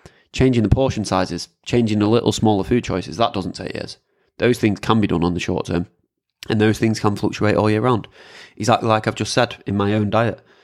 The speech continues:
Although the, the overall food options are gonna stay the same, over the course of a year, the way that I use those food options could very easily change. If I needed to enter a fat loss phase, again,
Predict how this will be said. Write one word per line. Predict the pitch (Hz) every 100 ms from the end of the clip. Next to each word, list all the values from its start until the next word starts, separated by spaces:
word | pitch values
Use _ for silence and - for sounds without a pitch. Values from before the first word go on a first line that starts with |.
| _ _ _ _ _
Although | 110 120 113
the, | 113 113 107 -
the | 120 110
overall | 107 110 113 107
food | - - 117 110
options | - - 113 117
are |
gonna | 107 107
stay | 110 107
the |
same, | 117 117 131 131 _ _ _ _
over | 120 107
the | 104
course | 107 101
of | 98
a | 95
year, | 117 98 110 - _ -
the |
way | 104 104
that | 98
I |
use | 104 131 -
those | 104 -
food | 101
options | 98 - 117 117
could | 110
very | 113 113
easily | 110 123 123
change. | - 110 - -
If | -
I | 101
needed | 101 101
to | -
enter | 107 101
a | 101
fat | 110 -
loss | 135
phase, | 139 135 131 - - - _ _ -
again, | -